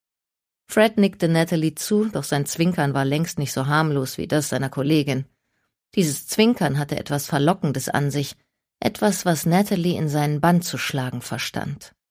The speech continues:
Nachdem die beiden sich nochmals bei ihr bedankt und sich dann verabschiedet hatten, erwartete Natalie eigentlich, dass Louise sich zu ihr an den Tisch setzen würde.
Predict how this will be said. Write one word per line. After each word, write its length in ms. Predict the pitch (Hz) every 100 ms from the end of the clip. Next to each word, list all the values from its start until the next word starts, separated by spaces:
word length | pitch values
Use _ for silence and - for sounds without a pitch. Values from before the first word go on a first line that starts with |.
| _ _ _ _ _ _ _ _ _ _ _ _ _ _ _ _ _ _ _ _ _ _ _ _ _ _ _ _ _ _
Nachdem 360 | 220 208 240 262
die 120 | 220
beiden 340 | 175 175 190
sich 200 | 180 156
nochmals 360 | 160 151 156 151
bei 120 | 160
ihr 120 | -
bedankt 520 | 147 147 156 185 180 -
und 120 | 143
sich 160 | 143
dann 160 | - 143
verabschiedet 640 | - 170 175 - 139 151
hatten, 360 | 165 151 175 175 _ _ _ -
erwartete 560 | 196 196 214 220 208
Natalie 480 | 175 175 175 170 165
eigentlich, 440 | 160 180 175 165
dass 200 | - 147
Louise 380 | 156 156 180 180
sich 180 | 170 156
zu 100 | -
ihr 200 | - 165
an 80 | 151
den 140 | 143
Tisch 200 | - 185
setzen 400 | - 131 - 135
würde. 300 | 135 135 -